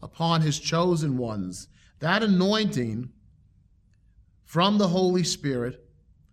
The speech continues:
from him abides in you, and you do not need anyone to teach you. You don't need that anyone teach you. But the anointing teaches you concerning all things,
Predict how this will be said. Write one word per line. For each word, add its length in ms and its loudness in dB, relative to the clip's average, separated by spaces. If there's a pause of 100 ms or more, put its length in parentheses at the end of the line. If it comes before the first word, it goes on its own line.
from 200 -10
him 340 0
abides 720 0
in 200 -2
you, 520 0 (380)
and 200 0
you 160 4
do 140 0
not 260 4
need 260 2
anyone 720 0 (240)
to 80 -20
teach 400 -2
you. 300 -2
You 100 -4
don't 140 -2
need 160 -2
that 100 0
anyone 480 -2
teach 340 -4
you. 280 -6 (640)
But 100 -10
the 120 2
anointing 520 4
teaches 480 0
you 80 2
concerning 460 -2
all 240 2
things, 520 -2